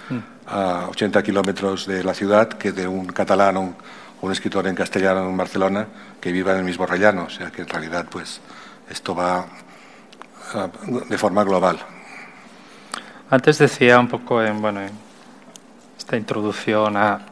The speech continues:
Speaker 1: a, a tu presencia aquí que una de las cosas que a mí, el elemento quizás que más me ha seducido siempre de, de tu escritura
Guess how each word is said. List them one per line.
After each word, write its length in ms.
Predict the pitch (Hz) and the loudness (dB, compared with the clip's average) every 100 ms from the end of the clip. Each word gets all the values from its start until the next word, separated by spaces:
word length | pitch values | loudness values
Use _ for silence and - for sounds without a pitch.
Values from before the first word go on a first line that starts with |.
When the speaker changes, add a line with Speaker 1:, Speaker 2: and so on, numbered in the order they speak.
| - | -6
Speaker 1:
a, 340 | 117 107 107 | -4 -2 -4
a 40 | 120 | -6
tu 160 | - | -8
presencia 560 | 117 120 - 127 113 - | -4 -2 0 0 0 0
aquí 280 | 117 - 117 | -2 -4 -4
que 300 | - 123 113 - - - - - - - - - - - - - | 0 0 -2 -8 -20 -20 -20 -20 -20 -20 -20 -20 -20 -18 -10 2
una 140 | 127 | 6
de 80 | 135 | 8
las 140 | 131 | 6
cosas 320 | - 123 - | 4 0 -2
que 100 | - | 0
a 60 | 113 | 2
mí, 440 | 113 117 117 113 - - - - - - - - - - - - - - - | 2 0 -2 -6 -12 -20 -20 -20 -20 -20 -20 -20 -12 -12 -12 -20 -20 -18 -8
el 100 | 117 | -2
elemento 480 | 113 113 127 117 107 | 0 4 4 4 0
quizás 380 | - - 107 - | -6 -2 -2 0
que 100 | 110 | 0
más 180 | 107 110 | 0 2
me 100 | 110 | 2
ha 20 | |
seducido 640 | - 107 107 - 113 107 | 2 0 -2 0 0 0
siempre 520 | - 120 110 - 107 | 0 2 0 0 -2
de, 400 | 104 104 104 107 | -2 -2 -4 -6
de 140 | 107 107 | -6 -6
tu 160 | - | -4
escritura 960 | - - 104 - 117 117 123 127 - | -4 -2 -6 0 4 8 8 8 4